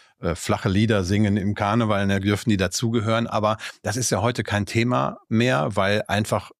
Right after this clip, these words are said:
erstens die Karnevalsmusik sich auch weiterentwickelt hat, ne, weil es eben nicht mehr, äh, getrennte musikalische Welten auch sind.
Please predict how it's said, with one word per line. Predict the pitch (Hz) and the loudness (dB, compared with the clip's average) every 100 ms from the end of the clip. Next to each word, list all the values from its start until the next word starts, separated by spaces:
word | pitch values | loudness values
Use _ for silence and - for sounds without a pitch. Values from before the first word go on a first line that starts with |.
| _ _ 107 | _ _ 0
erstens | 107 - 120 - | 2 2 2 0
die | 98 | -2
Karnevalsmusik | - 95 110 113 - 110 98 104 | -2 0 2 0 0 0 2 0
sich | - 95 - | -2 -4 -2
auch | 90 90 - _ _ - | 0 0 -6 _ _ -2
weiterentwickelt | 98 104 107 107 117 - 117 113 | 0 2 0 0 0 -2 -2 -2
hat, | 113 - - | -4 -4 -4
ne, | 101 135 | 0 0
weil | 87 90 | 0 0
es | - | 0
eben | 92 98 | 0 2
nicht | 113 - | 2 2
mehr, | 101 92 90 - 90 85 | 2 4 2 0 -2 -2
äh, | - - | -4 -8
getrennte | 107 95 95 98 90 | -4 0 2 2 2
musikalische | 90 90 - 95 98 - 80 | 2 0 0 0 0 -2 -2
Welten | 82 87 87 87 | -2 -2 -2 -4
auch | - 95 | -6 -8
sind. | - 95 98 | -2 0 0